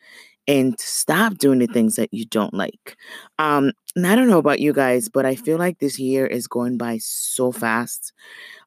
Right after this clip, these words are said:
Um, on January first, we launched two major things. I launched my membership program, uh, coaching program that I offer called Creative's Corner for Planners and Designers. And we launched a podcast.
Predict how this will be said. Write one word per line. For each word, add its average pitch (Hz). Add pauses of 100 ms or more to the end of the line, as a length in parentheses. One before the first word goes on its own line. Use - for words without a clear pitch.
Um, 147
on 147
January 147
first, 135 (720)
we 151
launched 156
two 180
major 139
things. 123 (440)
I 147
launched 151
my 139
membership 147
program, 135
uh, 131
coaching 170
program 135
that 127
I 123
offer 123 (420)
called 175
Creative's 156
Corner 139
for 131
Planners 131
and 127
Designers. 135 (540)
And 185
we 156
launched 139
a 127
podcast. 143